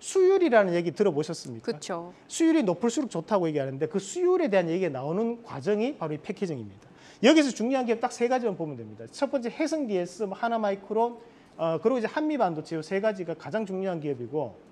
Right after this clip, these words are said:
Speaker 1: 어, 그다음에 두 가지 더 집어본다면 우리가 이오테크닉스, 어, 그리고 그 옆에 보시면 이제 에스에프에이 요 정도만 보시면 되겠습니다.
Speaker 2: 네, 이렇게 수많은 종목 중에서 선택하신 오늘의 원픽은요?
Speaker 1: 어, 뭐 많은 기업들이 있습니다. 그중에서도 뭐 한 가지만 딱 집어본다면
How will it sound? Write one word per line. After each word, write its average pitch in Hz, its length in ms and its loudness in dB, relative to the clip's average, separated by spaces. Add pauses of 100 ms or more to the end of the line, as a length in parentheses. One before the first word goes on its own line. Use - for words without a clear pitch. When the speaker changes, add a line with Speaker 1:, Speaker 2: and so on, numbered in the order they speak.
(420)
Speaker 1:
어, 175 200 0
그다음에 294 380 2
두 202 120 -2
가지 240 220 2
더 175 180 -4
집어본다면 175 760 -2
우리가 156 240 -2
이오테크닉스, 196 1040 0 (400)
어, 147 300 -6
그리고 202 220 2
그 180 200 4
옆에 277 240 4
보시면 196 400 0
이제 160 260 -2
에스에프에이 220 880 -2 (100)
요 151 80 -2
정도만 185 480 -2 (120)
보시면 147 520 -12
되겠습니다. 131 420 -8 (540)
Speaker 2:
네, 220 60 0
이렇게 220 180 2
수많은 349 560 4
종목 262 420 -2
중에서 226 400 -2
선택하신 277 720 0
오늘의 247 320 4
원픽은요? 196 600 0 (840)
Speaker 1:
어, 196 260 8
뭐 208 160 4
많은 214 300 6
기업들이 262 320 0
있습니다. 202 320 -2
그중에서도 214 760 0
뭐 170 180 2
한 214 160 -6
가지만 240 380 0
딱 - 160 -2
집어본다면 170 840 2